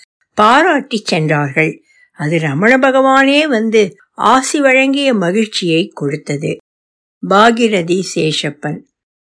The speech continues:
திருப்புகழும் அபிராமி அந்தாதியும். திருப்புகழ் பாடல்களை பலர்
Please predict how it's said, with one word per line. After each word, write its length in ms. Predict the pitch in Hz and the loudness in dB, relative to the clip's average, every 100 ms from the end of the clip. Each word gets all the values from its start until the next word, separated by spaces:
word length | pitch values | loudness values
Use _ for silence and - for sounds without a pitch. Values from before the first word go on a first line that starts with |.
| _ _ _ _ _ _ _ _ _ - | _ _ _ _ _ _ _ _ _ 2
திருப்புகழும் 840 | 370 480 508 415 302 240 220 233 - | 4 4 2 -2 2 2 0 -4 -4
அபிராமி 760 | 175 202 262 285 262 262 254 | -2 0 0 2 2 0 -2
அந்தாதியும். 760 | 214 170 180 156 151 147 151 - _ _ _ _ _ _ _ _ _ _ _ _ _ | -2 -2 -2 -4 -4 -4 -4 -6 _ _ _ _ _ _ _ _ _ _ _ _ _
திருப்புகழ் 640 | 311 392 466 480 415 359 - | 2 4 4 2 2 0 2
பாடல்களை 680 | 233 214 233 233 220 208 226 | 4 6 4 2 0 0 0
பலர் 580 | - 190 190 220 - | 0 0 4 2 0